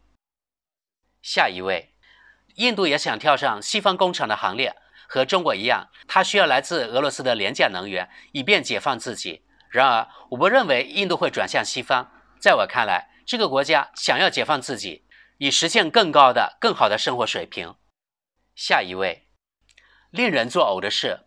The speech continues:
不断发生短兵相接的东西方冲突，俄罗斯反对美国等等。为什么人类不能团结起来？人类真的不聪明。下一位，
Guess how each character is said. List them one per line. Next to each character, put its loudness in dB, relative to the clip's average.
不 -4
断 6
发 6
生 -4
短 6
兵 0
相 0
接 -4
的 -2
东 -2
西 -6
方 -2
冲 -6
突， -10
俄 0
罗 4
斯 -2
反 4
对 0
美 -2
国 -4
等 -6
等。 -6
为 2
什 -4
么 4
人 4
类 4
不 2
能 4
团 4
结 -2
起 -4
来？ 4
人 2
类 4
真 0
的 2
不 -2
聪 -4
明。 -12
下 0
一 -6
位， -6